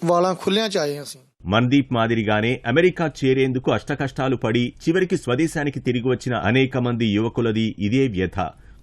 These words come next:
Speaker 2: కుటుంబ ఆస్తుల్ని, ఇంటి స్థలాల్ని, వాణిజ్య రవాణా వాహనాన్ని అమ్మడం ద్వారా సమకూరిన యాభై ఐదు లక్షలు వెచ్చించి అమెరికా పంపితే, ఇలా అర్ధాంతరంగా పంపేయడం వల్ల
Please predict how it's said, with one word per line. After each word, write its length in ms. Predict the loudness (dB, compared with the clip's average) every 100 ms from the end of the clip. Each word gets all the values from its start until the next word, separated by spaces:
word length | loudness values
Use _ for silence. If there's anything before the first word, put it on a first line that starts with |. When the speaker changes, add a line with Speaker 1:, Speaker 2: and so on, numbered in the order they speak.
| -4
Speaker 2:
కుటుంబ 320 | 0 2 2 2 0
ఆస్తుల్ని, 440 | 0 0 2 0 0 -2
ఇంటి 200 | 0 0 0
స్థలాల్ని, 540 | -2 0 2 2 0 -2 -4
వాణిజ్య 460 | -2 2 0 0 0 0
రవాణా 340 | 0 0 0 2
వాహనాన్ని 480 | 2 2 0 0 0 0
అమ్మడం 300 | 0 0 0 0
ద్వారా 220 | 0 0 -2
సమకూరిన 480 | -4 -2 -2 0 -2 -2 0
యాభై 260 | 2 2 0 0
ఐదు 120 | -2
లక్షలు 280 | -2 -2 -2 -2
వెచ్చించి 440 | -4 -4 -2 -2 -2 -6 -4 0
అమెరికా 320 | 2 2 0 0
పంపితే, 380 | -2 -2 0 2 0 -4 0 2
ఇలా 140 | 2 2 -2
అర్ధాంతరంగా 600 | -2 -4 -4 -4 -4 -2
పంపేయడం 440 | -4 0 0 2 0
వల్ల 140 | 0